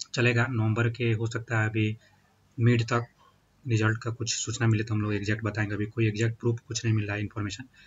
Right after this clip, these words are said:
तो उसका हो सकता है result आए तो जल्दी उसका भी interview कराया जाए,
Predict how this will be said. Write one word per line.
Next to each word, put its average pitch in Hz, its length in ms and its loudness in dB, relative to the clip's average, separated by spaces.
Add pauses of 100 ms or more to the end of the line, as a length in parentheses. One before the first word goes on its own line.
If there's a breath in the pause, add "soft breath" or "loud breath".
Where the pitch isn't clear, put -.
(400 loud breath)
तो 104 160 -8 (160)
उसका 117 220 -2
हो 123 240 0
सकता - 300 -2
है 127 60 2
result 123 300 0
आए 127 120 2
तो 123 140 -4
जल्दी 113 240 2
उसका 117 260 0
भी 113 80 2
interview 110 280 0
कराया 107 240 -2
जाए, 101 140 -4